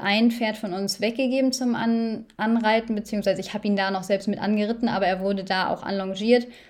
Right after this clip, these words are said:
Ich saß dann auch die ersten Male drauf und so, das, äh, hab ich dann gemacht, aber, ähm, longiert wurde er halt von jemand anders. Und da wurde er halt am Halfter anlongiert, also nur am Halfter.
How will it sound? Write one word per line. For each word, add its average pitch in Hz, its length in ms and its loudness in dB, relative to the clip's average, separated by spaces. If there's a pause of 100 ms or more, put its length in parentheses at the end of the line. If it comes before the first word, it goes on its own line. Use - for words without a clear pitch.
(220)
Ich 202 140 -6
saß 202 220 2
dann 202 100 2
auch 185 80 0
die 190 100 -4
ersten 202 260 0
Male 190 240 -2
drauf 208 460 2
und 254 140 0
so, 254 240 8
das, - 440 -6
äh, 185 680 -2 (240)
hab 208 100 -6
ich 202 100 -4
dann 220 200 2
gemacht, 220 340 2
aber, 196 320 2
ähm, 190 360 -4 (100)
longiert 208 400 4
wurde 202 160 2
er 190 60 0
halt 202 120 0
von 202 140 0
jemand 208 180 -2
anders. 277 300 0 (340)
Und 214 140 -2
da 233 180 6
wurde 233 160 6
er 202 140 2
halt 214 160 0
am 208 140 -2
Halfter 240 320 2
anlongiert, 196 600 0 (320)
also 202 220 0
nur 233 200 8
am 190 160 -2
Halfter. 208 520 -2